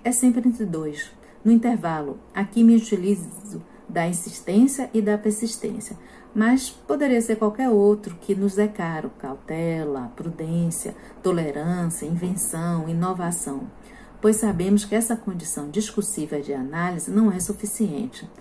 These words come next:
Não se trata apenas de uma posição com efeito significante. Na análise à intenção, o analista, na função de semblante de A, abstém de sua consistência de ser.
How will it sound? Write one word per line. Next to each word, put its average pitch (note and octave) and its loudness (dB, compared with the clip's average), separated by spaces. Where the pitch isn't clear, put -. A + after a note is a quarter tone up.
Não C4 6
se C4+ 0
trata G3 0
apenas F3 0
de F#3+ 0
uma G3 0
posição G3+ -2
com G3 -2
efeito F3 0
significante. E3+ -8
Na G#3 4
análise D#3 -2
à D3+ -6
intenção, D3 -4
o F#3+ -6
analista, F3 -2
na E3 -6
função F#3+ 0
de G#3+ 4
semblante D3+ -6
de C#3+ -8
A, E3 -6
abstém G#3 2
de G#3+ 0
sua G#3+ 0
consistência G#3 -4
de G3 -4
ser. D#3 -4